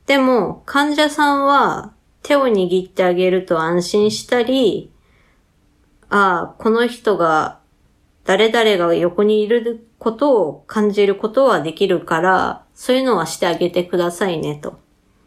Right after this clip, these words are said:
で、また、ある別の医師、宮城かどっかのお医者さんは、この終末期専門を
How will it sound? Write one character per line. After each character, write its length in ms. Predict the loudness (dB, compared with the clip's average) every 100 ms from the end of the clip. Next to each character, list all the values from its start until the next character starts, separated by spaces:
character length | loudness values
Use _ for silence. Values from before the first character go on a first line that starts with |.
| _ _ -2
で、 100 | 0
ま 220 | 2 0
た、 640 | 0 2 2 0 -4 -8
あ 160 | -2 2
る 540 | 2 2 0 -4 -8 _ -4
別 280 | -4 0 0
の 160 | 2
医 140 | 0 -2
師、 560 | -4 -4 -4 -4 -8 _ _ _ _ -4
宮 240 | 0 0
城 420 | 0 0 0 -2 -4
か 200 | -2 0
ど 180 | 0 -2
っ 340 | -4 _ _
か 160 | -2 0
の 320 | -2 -4 0
お 120 | 0
医 40 |
者 200 | 0 -4
さ 180 | -2 0
ん 180 | 0 2
は、 500 | 2 2 0 -4 -12 _ _
こ 180 | -4 0
の 140 | 0
終 200 | 0 0 0 -2
末 200 | -6 -10
期 140 | -10
専 460 | -4 0 0 0 0
門 280 | -2 0 0 0 0
を 160 | -4